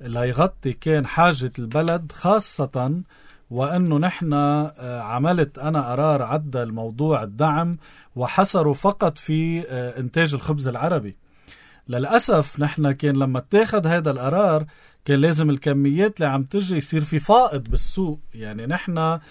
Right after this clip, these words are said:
ضلينا نجيب كميات كبيرة حتى ما يصير في شح بمادة القمح بالسوق، خاصة أنه التحدي الأكبر نحن اليوم لإلنا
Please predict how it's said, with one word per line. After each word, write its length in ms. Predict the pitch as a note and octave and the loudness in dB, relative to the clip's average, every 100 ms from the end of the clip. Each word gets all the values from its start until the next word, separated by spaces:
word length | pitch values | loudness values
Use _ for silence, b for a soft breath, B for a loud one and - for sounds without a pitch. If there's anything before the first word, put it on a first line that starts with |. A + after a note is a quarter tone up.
| B B B C3 | B B B 0
ضلينا 480 | C#3+ D3+ G3+ A3+ | 4 6 4 4
نجيب 320 | E3+ C3+ F3 D3+ | 0 0 -2 0
كميات 480 | D3+ C#3 C#3+ F3 E3 | 0 2 2 0 -4
كبيرة 420 | C3 D3 E3 C3+ | -6 -2 -2 -2
حتى 300 | - C3 B2+ | -4 -6 0
ما 120 | C#3+ | 2
يصير 280 | G#3 - G3+ | 2 0 -4
في 160 | B2 C3 | -4 -4
شح 360 | - F#3+ - C3 | -4 -6 -8 -6
بمادة 440 | B2+ C3+ D3+ A#2 B2+ | -2 0 0 -2 -12
القمح 520 | - D#3+ D#3+ D3 - B B B B - | -4 0 0 -2 -6 B B B B -2
بالسوق، 480 | C3+ - F3+ G3 | 0 0 2 2
خاصة 680 | C#3+ F#3+ A#3+ - G3+ D3+ D3+ C#3+ | 2 4 4 4 0 2 -2 0
أنه 180 | C#3+ C#3 | -2 -2
التحدي 580 | - C#3 - G#3+ G3+ | -2 -2 2 0 0
الأكبر 560 | D#3+ D3+ A3 - D#3+ B2 | -2 -2 -6 -4 -4 -2
نحن 280 | C#3+ - C#3+ | -4 -4 -4
اليوم 420 | B2 C#3+ E3 C#3+ | -2 -2 0 -2
لإلنا 580 | B2+ E3+ F3+ D3 D3 | -4 -4 -2 0 0